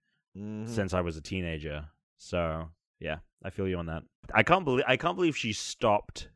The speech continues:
Speaker 2: cutting her hair to
Speaker 1: Oh,
Speaker 2: have
Speaker 1: yeah.
Speaker 2: a conversation.
Speaker 1: Oh, yeah. And the whole thing, too, like, when she was cutting my hair and she stopped, I was like, "Are you gonna remember where you left off?
Speaker 2: Yeah,
Speaker 1: Like,
Speaker 2: yeah,
Speaker 1: am I gonna
Speaker 2: like,
Speaker 1: have,
Speaker 2: yeah, are you gonna focus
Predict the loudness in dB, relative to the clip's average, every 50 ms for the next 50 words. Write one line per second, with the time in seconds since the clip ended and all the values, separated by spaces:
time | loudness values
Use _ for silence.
0 | _ _ -4 0 0 0 2 0 -2 -2 0 -2 -2 -2 -2 -2 -2 -2 -2 6
1 | 8 10 12 12 12 10 8 6 6 6 6 4 2 -2 -4 -6 -6 -4 -4 0
2 | 4 6 6 6 6 6 6 6 4 4 2 -2 -8 -18 -20 0 2 2 8 8
3 | 10 10 12 10 10 10 6 0 0 -2 -2 0 2 2 4 4 2 2 2 -2
4 | -2 0 -2 -2 -2 2 2 2 2 2 0 0 0 0 0 -2 -2 -6 -8 -8
5 | -6 -2 2 4 4 4 2 0 -4 -10 -2 2 4 6 6 4 4 4 4 4
6 | 4 2 0 -6 -16 -20 _ _ _ _ _ _ 0 2 2 2 4 4 6 6
7 | 6 6 6 4 6 6 6 6 6 6 6 4 6 6 4 4 4 4 6 8
8 | 10 10 10 10 10 8 6 6 8 10 10 12 12 10 10 8 8 8 6 6
9 | 6 6 6 8 8 6 6 6 6 6 4 2 0 0 0 0 0 0 0 -2
10 | -2 0 0 0 0 2 2 2 2 2 2 -2 -10 -14